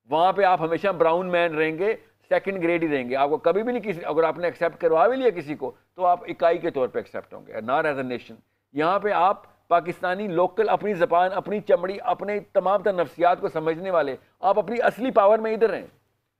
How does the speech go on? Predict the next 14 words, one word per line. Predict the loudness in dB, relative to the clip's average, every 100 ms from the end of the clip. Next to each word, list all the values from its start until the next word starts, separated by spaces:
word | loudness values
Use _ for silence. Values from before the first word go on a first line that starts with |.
| _ 4
इधर | 4
मुश्किलों | 4 0 2 0
से | 2
डर | 2 0
के | 0
भागे | 0 0 -4
हैं, | -6
उधर | -6 4 4 4
भी | -4 -8 -8
आसानियाँ | -4 -4 -2 -4
नहीं | -4
मिल | -4 -4
रही | -4
आपको, | -6 -8